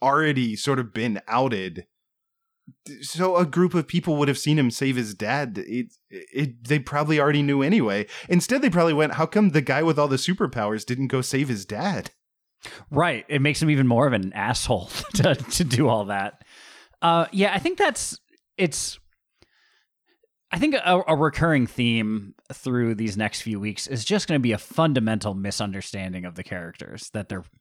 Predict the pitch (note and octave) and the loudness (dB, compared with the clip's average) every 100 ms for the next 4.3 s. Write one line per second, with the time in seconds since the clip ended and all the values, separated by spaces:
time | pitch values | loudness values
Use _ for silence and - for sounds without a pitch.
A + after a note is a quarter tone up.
0 | - A#2 F#2+ F2 F2 - E2 - - - | -10 -6 -6 -8 -10 -14 -16 -14 -18 -4
1 | D4+ D#4+ D#4+ D4+ - B3 - C#4+ C#4 C#4 | -2 2 0 0 -4 -4 -2 -2 0 2
2 | C4+ B3+ A3 F3 - - _ D#3 D3 F3+ | 4 2 2 0 -4 -12 _ -4 2 4
3 | D3+ B2+ F3+ F#3+ - D3+ D3 D#3 C3+ A#2+ | 4 2 0 0 -2 0 2 2 2 2
4 | G#2+ G2+ - | 0 -4 -8